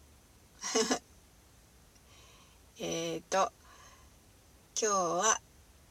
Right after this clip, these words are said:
まだ、まあ、梅雨明けしてないようですが、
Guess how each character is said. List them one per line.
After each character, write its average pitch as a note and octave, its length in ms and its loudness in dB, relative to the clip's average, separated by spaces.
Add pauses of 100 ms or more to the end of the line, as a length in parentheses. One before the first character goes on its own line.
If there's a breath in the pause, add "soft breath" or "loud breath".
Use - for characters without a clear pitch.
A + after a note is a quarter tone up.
(1300)
ま F#3+ 140 -8
だ、 E3+ 140 -4
ま E3+ 300 -4
あ、 - 0 -
梅 - 320 4
雨 A3 100 6
明 A3 40 -6
け A#3 160 2
し A3+ 100 4
て G#3+ 120 0
な G#3+ 280 0
い G3 380 -6 (340)
よ F3 180 -6
う E3 80 -4
で F3 140 -6
す E3+ 180 -6
が、 F#3 260 0